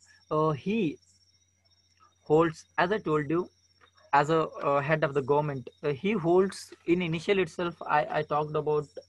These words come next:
uh, there are, uh, many, many, uh, councils we are having where, uh, this particular, uh,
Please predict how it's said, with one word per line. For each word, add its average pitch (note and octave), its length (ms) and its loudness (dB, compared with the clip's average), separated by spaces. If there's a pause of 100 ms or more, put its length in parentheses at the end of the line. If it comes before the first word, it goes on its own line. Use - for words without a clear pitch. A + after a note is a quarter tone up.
(440)
uh, C#3 160 -2
there C3+ 180 -2
are, C3+ 300 -2
uh, C#3+ 80 -6
many, F3 580 -4
many, D3+ 640 -6
uh, B2+ 300 -6 (1400)
councils D#3+ 500 -2
we D3 100 4
are D3+ 160 6
having D3 400 -2
where, D3+ 340 4 (420)
uh, D2 240 -8 (340)
this D#3 300 -2
particular, D3+ 580 0 (180)
uh, B2+ 120 -2